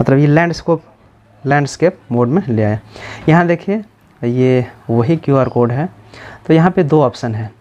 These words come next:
एक option है कि आप, आप दूसरे mobile में है तो यहाँ से आप click करके scan कर सकते हैं, या आपके mobile के gallery में है तो फिर आप scan करिए,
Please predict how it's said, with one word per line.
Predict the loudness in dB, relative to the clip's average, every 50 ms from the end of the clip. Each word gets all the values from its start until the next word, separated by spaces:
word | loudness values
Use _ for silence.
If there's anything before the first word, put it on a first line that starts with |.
| _ -8 -4
एक | -4 -2 0 -2
option | -4 -4 -4 -6 -4
है | -2 -4 -2
कि | 0 0
आप, | 0 0 0 -2 -10 -14 -16 -20 -20 -20 -8
आप | -6 -4 -4 -4 -4 -8 -8 -4
दूसरे | -4 -4 -2 0 0 2
mobile | 2 4 4 2 2 0
में | 0 -4
है | -4 -6
तो | -4 -2
यहाँ | -2 -2 -2 -4 -4
से | -2 -2 -2 -2 -4 -8 -4 -4
आप | -4 -4 -2
click | -2 -4 -4 -2
करके | -2 -4 -2 -2 -4
scan | -6 -4 -2 0 0 2
कर | 2 0
सकते | 0 -2 -4 -4 -2 -2
हैं, | -2 -2 -4 -8 -20 -20 -20 -20 -20 -20 -20 -20 -14 -6 0
या | 2 2 2
आपके | 2 0 -2 -2 -2 -2 -2 -2 -2 -2 -2
mobile | -2 0 0 0 -2
के | -2 -2 -2
gallery | 0 2 2 4 4 4
में | 4 4 2
है | 2 0 -2 -2 -4 -10 -20 -20 -20 -20 -12 -4
तो | -4 -4 -4
फिर | -2 -2 -2 -2
आप | 0 0 0 0 0 -2 -8 -20 -20 -20 -20 -12 -12
scan | -12 -8 -2 -2 0 0 0
करिए, | 0 0 0 0 0 -2